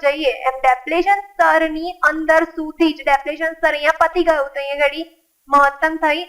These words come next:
અને અટકી ગયો. એ જ રીતે જેમ જેમ આપણે પી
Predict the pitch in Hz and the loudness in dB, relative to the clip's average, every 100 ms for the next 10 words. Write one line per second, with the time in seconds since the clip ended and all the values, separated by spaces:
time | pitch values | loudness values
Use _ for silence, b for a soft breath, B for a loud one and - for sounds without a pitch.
0 | 302 311 320 330 320 294 247 - - _ | 0 2 0 0 0 2 0 -2 -12 _
1 | _ _ _ _ _ _ _ _ _ _ | _ _ _ _ _ _ _ _ _ _
2 | _ _ _ _ - 359 370 320 302 277 | _ _ _ _ -4 -2 0 0 0 2
3 | 262 285 285 285 339 349 330 330 349 349 | 2 2 0 0 2 4 2 2 -2 -4
4 | _ _ 330 | _ _ 0